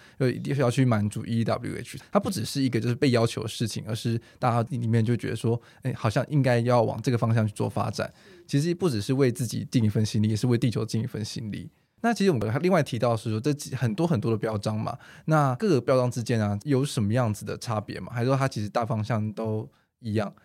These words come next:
就除了刚刚提到说，可能像是bring或者是lead，它主要服务的是温带气候，然后E W H主要符合的是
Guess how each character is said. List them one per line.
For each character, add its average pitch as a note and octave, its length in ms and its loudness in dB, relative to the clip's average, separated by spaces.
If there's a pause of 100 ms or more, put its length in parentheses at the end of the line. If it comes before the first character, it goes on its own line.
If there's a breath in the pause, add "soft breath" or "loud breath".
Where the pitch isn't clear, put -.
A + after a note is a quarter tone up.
(120 soft breath)
就 E3 120 2
除 C#3+ 160 -6
了 B2 60 0
刚 A#2 120 -2
刚 B2+ 80 0
提 A#2 100 -2
到 A2+ 140 2
说， A2 160 -4
可 G#2 120 -4
能 G#2+ 300 -8
像 B2 160 0
是 B2 160 0
bring A#2 400 0 (180)
或 A#2+ 140 4
者 - 20 2
是 C#3+ 140 -2
lead， C3 140 -2
它 A#2 140 -4
主 G#2+ 100 -6
要 A2 80 -2
服 A#2 180 -4
务 C3 80 0
的 A#2 60 2
是 A#2+ 140 -2
温 A#2 160 0
带 A#2+ 220 0
气 G#2+ 280 -6
候， G#2+ 240 -2 (220 soft breath)
然 G#2 100 -2
后 A#2 160 0
E A#2+ 100 -2
W G#2+ 260 -4
H A2+ 140 -6
主 A2+ 120 -6
要 A#2 80 -2
符 B2 180 -2
合 A#2 160 2
的 A#2 140 0
是 A#2 320 -2